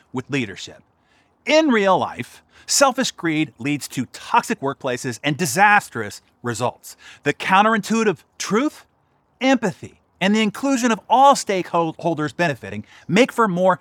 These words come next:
thriving enterprises. Dumbledore, the all-knowing sage from Harry Potter. Hollywood would have you believe that true leaders are fountains of infinite wisdom. But in real life, especially in today's fast-evolving and dynamically changing marketplace, no leader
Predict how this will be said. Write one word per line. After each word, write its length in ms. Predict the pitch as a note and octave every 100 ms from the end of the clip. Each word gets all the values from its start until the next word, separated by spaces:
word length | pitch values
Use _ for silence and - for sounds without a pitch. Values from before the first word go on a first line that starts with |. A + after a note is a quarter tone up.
| _
thriving 560 | - B2 C#3 C#3 C3 C3+
enterprises. 800 | B2 A#2 G#2+ F2+ - - - - _ _ _ -
Dumbledore, 500 | A#3 D#4 G3 B2+ - _ -
the 240 | D#3+ C#3+ - -
all-knowing 640 | C#4+ C4+ B3 G#3 G3 D#3
sage 560 | - G3+ B2 F2 E2 -
from 220 | C3+ A2
Harry 240 | D#3+ A#2
Potter. 380 | - C#3 E2 - _ _ _ -
Hollywood 500 | D4+ F#4 A3 D#3 D3
would 100 | C#3+
have 180 | C#3
you 80 | A#2
believe 380 | A2 G#2 A2 A#2
that 220 | C3+ C#3+ _
true 220 | - E4
leaders 340 | D4 B3+ A3+ -
are 160 | F3
fountains 640 | D3 - F#3+ A3+ A3 F#3+ -
of 200 | D3+ - _ -
infinite 320 | D#4 F3+ -
wisdom. 340 | A#2 - - _ _ _ _
But 100 | F#2+
in 140 | B2+ E3
real 220 | C4+ A#3
life, 280 | D3+ D3 - _ _
especially 500 | G3+ - C4+ B3+ B3
in 60 | G#3+
today's 280 | F3 D3 C3
fast-evolving 720 | D3+ C3+ - A#2+ A2+ G#2+ A2
and 160 | G#2 F#2+
dynamically 540 | G2+ A#2+ D#3 C#3+ B2
changing 460 | - C3+ A#2+ G2+ F#2+
marketplace, 560 | D3+ - - G#2+ A#2 - - _
no 280 | - F#3 C4 C4+
leader 400 | F3+ C#3 A2